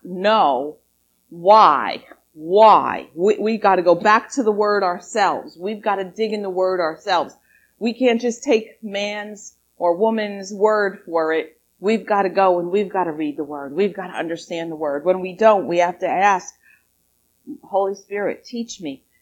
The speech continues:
You promised you would teach me to understand. I need to understand this. I need to understand how you want me to apply this to my living and not just do things because we heard somebody else did it and it worked for them.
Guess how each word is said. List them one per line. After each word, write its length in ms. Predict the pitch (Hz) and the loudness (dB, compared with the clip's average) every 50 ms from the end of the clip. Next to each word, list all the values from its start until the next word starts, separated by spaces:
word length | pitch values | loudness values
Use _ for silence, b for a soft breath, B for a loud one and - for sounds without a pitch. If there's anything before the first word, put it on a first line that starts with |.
| _ | _
You 100 | - 180 | -14 -14
promised 560 | - - - - 175 240 226 170 151 - - - | -10 -2 0 2 2 2 2 0 -4 -10 -10 -8
you 80 | 180 170 | -6 -6
would 120 | 180 180 | -6 -6
teach 360 | - - 254 240 240 - - | -4 -6 -6 -6 -8 -10 -10
me 160 | 190 143 120 - | -10 -10 -10 -10
to 160 | - - - | -10 -6 -6
understand. 760 | 180 202 196 202 - - - 214 220 226 208 175 214 269 - b b b b b | -6 -6 -6 -10 -14 -14 -12 -10 -8 -6 -6 -6 -6 -8 -10 b b b b b
I 100 | - 170 | -4 -2
need 200 | 196 208 220 220 | 0 0 0 2
to 80 | 233 220 | 2 2
understand 640 | 214 220 214 208 202 - - 226 226 240 247 233 175 | 2 0 0 -4 -10 -12 -10 -8 -6 -4 -4 -4 -4
this. 160 | 147 147 - | -6 -8 -12
I 60 | 180 180 | -12 -10
need 180 | 196 202 208 | -8 -8 -6
to 60 | 226 | -4
understand 440 | 220 220 202 196 - 240 233 226 220 226 | -4 -6 -6 -8 -8 -8 -6 -6 -6 -6
how 140 | 214 202 | -6 -6
you 220 | 196 214 208 240 262 | -6 -4 -4 -6 -4
want 320 | 240 226 247 277 285 - | -2 -2 -2 -2 -2 -4
me 220 | 214 208 196 b b b b b _ | -8 -10 -12 b b b b b _
to 140 | - 226 160 | -2 0 0
apply 440 | - - - 220 214 233 269 285 262 | 0 -2 -4 -4 0 2 2 2 2
this 240 | 208 180 180 - | 0 -2 -4 -8
to 120 | - - 240 | -10 -10 -6
my 260 | 190 202 208 220 226 | -4 -2 0 0 0
living 520 | 220 220 240 277 247 220 170 139 139 - _ _ _ _ _ _ _ | 2 2 2 2 2 2 -2 -4 -6 -12 _ _ _ _ _ _ _
and 240 | - 175 190 190 196 | -6 -6 -6 -4 -2
not 240 | 208 220 240 269 269 | -2 0 0 0 -2
just 240 | 294 277 254 220 214 | -4 -6 -6 -6 -4
do 220 | 277 294 294 294 | -2 2 2 2
things 460 | 277 - 220 208 208 214 214 208 196 | 0 0 -2 -4 -4 -4 -8 -10 -10
because 760 | - - 185 180 - 262 220 214 202 196 202 196 - - - _ _ _ _ _ _ _ _ | -10 -12 -12 -6 0 4 4 6 6 4 0 -4 -10 -16 -18 _ _ _ _ _ _ _ _
we 180 | - 190 214 214 | -6 -4 -4 -2
heard 280 | 233 233 214 220 208 214 | 2 2 2 2 2 0
somebody 420 | - 247 208 208 202 196 202 202 | -4 -6 -4 -4 -6 -6 -4 -4
else 260 | 202 202 208 202 - | -4 -4 -6 -8 -12
did 200 | _ - 180 175 | _ -10 -10 -10
it 100 | 175 175 | -8 -6
and 160 | 180 175 170 | -6 -6 -6
it 80 | 180 - | -8 -8
worked 320 | 170 180 180 175 - _ | -6 -6 -6 -6 -8 _
for 140 | _ 208 170 | _ -10 -8
them. 340 | 160 170 175 151 120 - - | -6 -6 -6 -6 -8 -12 -16